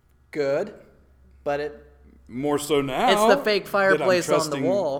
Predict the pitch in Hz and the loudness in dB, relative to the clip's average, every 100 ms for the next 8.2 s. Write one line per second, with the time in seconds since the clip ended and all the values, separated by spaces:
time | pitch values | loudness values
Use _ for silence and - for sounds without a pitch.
0 | - 143 233 240 247 - - 147 147 135 | -4 -4 -2 -4 -10 -16 -12 -8 -6 -6
1 | 117 - - - - - - - - - | -8 -12 -18 -14 -14 -14 -16 -18 -20 -20
2 | - 117 120 151 113 104 - 147 151 - | -14 -12 -10 -10 -10 -12 -10 -8 -8 -10
3 | 135 120 117 110 104 101 - - - - | -12 -12 -10 -10 -10 -12 -18 -20 -20 -20
4 | 98 90 - 113 110 - - - _ 104 | -20 -20 -16 -12 -10 -10 -14 -18 _ -14
5 | 107 87 73 - - _ _ _ _ _ | -14 -14 -18 -20 -20 _ _ _ _ _
6 | - - - 117 110 104 _ _ _ _ | -20 -20 -20 -20 -20 -20 _ _ _ _
7 | _ _ _ _ 143 131 92 - 123 107 | _ _ _ _ -12 -10 -10 -8 -8 -8
8 | 92 | -12